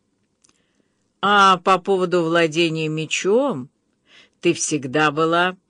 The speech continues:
одной из лучших учеников на курсе. Неужели ты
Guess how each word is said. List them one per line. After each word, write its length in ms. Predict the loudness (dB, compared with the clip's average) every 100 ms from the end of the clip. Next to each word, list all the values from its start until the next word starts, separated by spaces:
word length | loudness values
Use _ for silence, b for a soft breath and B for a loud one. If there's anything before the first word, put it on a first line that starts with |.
| -6
одной 560 | -4 -4 -6 -4 -2 -2
из 160 | -4
лучших 800 | -6 -4 -4 -4 -6 -4 -4 -6
учеников 800 | -6 -6 -6 -6 -6 -4 -4 -6
на 180 | -8 -8
курсе. 640 | -8 -10 -10 -14 -16 -18 _ _ _ _ _ _ B B
Неужели 600 | -6 -2 0 0 0 0
ты 460 | -2 -2 0 0